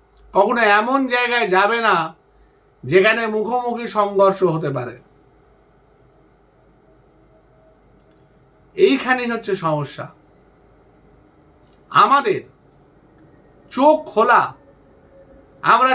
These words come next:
চোখে সব দেখতে পাচ্ছি, কিন্তু দেখে চোখ বন্ধ করে আমাদের ঘুমিয়ে পড়তে হচ্ছে, কারণ আমাদের জেগে ওঠার কোনো উপায় নেই।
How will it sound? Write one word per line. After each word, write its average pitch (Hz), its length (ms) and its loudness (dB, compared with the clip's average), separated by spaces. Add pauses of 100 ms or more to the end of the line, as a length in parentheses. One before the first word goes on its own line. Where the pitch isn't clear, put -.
চোখে 247 200 -4 (120)
সব 254 280 4 (140)
দেখতে 220 280 -6
পাচ্ছি, 180 320 -6 (1400)
কিন্তু 240 220 -6 (160)
দেখে 233 260 2 (140)
চোখ 254 160 4 (140)
বন্ধ 240 180 0 (100)
করে 240 120 2 (100)
আমাদের 233 320 0
ঘুমিয়ে 233 300 -2
পড়তে 226 280 -6
হচ্ছে, 214 220 -2 (120)
কারণ 202 160 2 (140)
আমাদের 233 360 0 (840)
জেগে 214 460 2
ওঠার 247 360 2 (100)
কোনো 233 140 -6 (100)
উপায় 190 340 -2
নেই। 127 140 -8